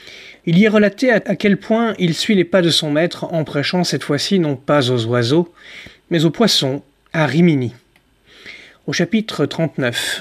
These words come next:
saint Antoine renouvelle le miracle de la Pentecôte, car au cœur d'un consistoire avec le pape, les évêques et les cardinaux,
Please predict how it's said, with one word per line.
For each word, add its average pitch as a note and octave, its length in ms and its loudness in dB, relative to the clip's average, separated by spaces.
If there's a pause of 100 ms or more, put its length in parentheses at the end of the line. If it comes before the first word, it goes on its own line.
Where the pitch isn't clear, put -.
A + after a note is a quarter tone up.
saint E3 280 -2
Antoine F#3 340 0
renouvelle E3+ 420 4
le F3 80 6
miracle E3+ 460 2
de D3 80 0
la C#3+ 140 2
Pentecôte, - 920 -4 (120)
car C#3 220 -4
au C3+ 60 0
cœur D#3+ 300 -2
d'un B2+ 200 -6
consistoire D#3+ 720 -4
avec A#2 240 -6
le B2+ 60 -12
pape, C#3+ 320 -10 (840)
les C#3+ 240 0
évêques E3 340 0
et C#3 60 -2
les B2 80 -4
cardinaux, C#3 540 -4